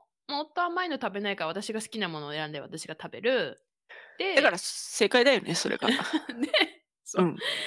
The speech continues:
Speaker 1: あの、夫の父、義理の父にも、あの、
Speaker 2: うん。
Speaker 1: 送ってたんだけど、
Speaker 2: うん。
Speaker 1: あの、この間ね、うち、うちさ、あの、賃貸でさ、オール電化なの。
Speaker 2: うん。
Speaker 1: 電気代がさ、どえらいことになってて。
Speaker 2: はいはいはいはいはいはい。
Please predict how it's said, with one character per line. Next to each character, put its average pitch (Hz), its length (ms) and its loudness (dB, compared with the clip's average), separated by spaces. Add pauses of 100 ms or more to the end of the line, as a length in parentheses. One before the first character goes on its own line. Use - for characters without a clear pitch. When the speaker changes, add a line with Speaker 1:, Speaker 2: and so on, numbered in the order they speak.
(200)
Speaker 1:
あ 240 160 0
の、 208 360 -6 (760)
夫 220 240 -6
の 214 240 -4 (320)
父、 202 280 -8
義 190 60 -16
理 196 200 -4
の 190 120 -8
父 - 240 -10
に 160 120 -12
も、 202 420 -6
あ 165 100 -6
の、 196 120 4
Speaker 2:
う - 20 6
ん。 156 140 0
Speaker 1:
送 - 200 -2
っ - 20 -14
て 254 120 0
た 185 100 -4
ん 139 80 -8
だ - 80 -20
け 123 140 -12
ど、 233 360 0
Speaker 2:
う 185 100 2
ん。 165 180 2 (320)
Speaker 1:
あ 226 80 -6
の、 202 100 -6
こ 302 140 2
の 359 100 8
間 370 240 4
ね、 339 160 -2
う 220 80 0
ち、 - 160 -12
う 226 100 -2
ち 285 180 -4
さ、 311 200 2
あ 208 60 2
の、 175 260 -4 (380)
賃 466 260 4
貸 170 160 4
で 160 100 -4
さ、 - 140 -4
オ 233 100 8
ー 269 40 6
ル 277 100 2
電 285 180 2
化 165 120 0
な 135 100 -8
の。 196 320 0 (280)
Speaker 2:
う 202 100 10
ん。 156 180 6
Speaker 1:
電 320 300 8
気 440 100 4
代 453 160 10
が 415 80 4
さ、 392 100 6 (200)
ど - 180 10
え 381 60 10
ら 494 100 10
い 466 60 8
こ - 100 0
と 220 100 4
に 214 60 2
な - 80 6
っ - 40 2
て 285 100 -4
て。 392 500 6
Speaker 2:
は 202 160 8
い 214 60 2
は 185 140 4
い 185 40 -2
は 185 160 -4
い 175 40 -8
は 180 160 -10
い - 40 -12
は 175 180 -14
い 180 40 -12
は 170 160 -12
い。 - 60 -18